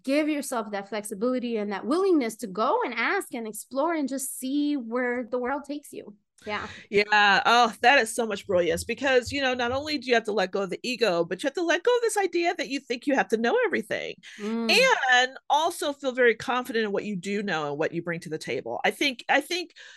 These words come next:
Speaker 2: I think one of the most beautiful things that you, the way you shared it and what you talked about is that in the corporate space, we're so used to being externally validated.
Speaker 1: Mm.
Speaker 2: And what you're talking about is finding that internal validation for yourself.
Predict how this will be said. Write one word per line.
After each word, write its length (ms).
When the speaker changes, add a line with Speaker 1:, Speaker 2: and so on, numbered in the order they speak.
Speaker 2:
I 60
think 220
one 140
of 100
the 80
most 400
beautiful 420
things 400
that 240
you, 460
the 160
way 140
you 180
shared 480
it 80
and 80
what 100
you 80
talked 380
about 480
is 240
that 400
in 180
the 100
corporate 500
space, 880
we're 160
so 220
used 460
to 60
being 380
externally 680
validated. 760
Speaker 1:
Mm. 260
Speaker 2:
And 400
what 200
you're 100
talking 480
about 400
is 140
finding 320
that 160
internal 500
validation 680
for 100
yourself. 560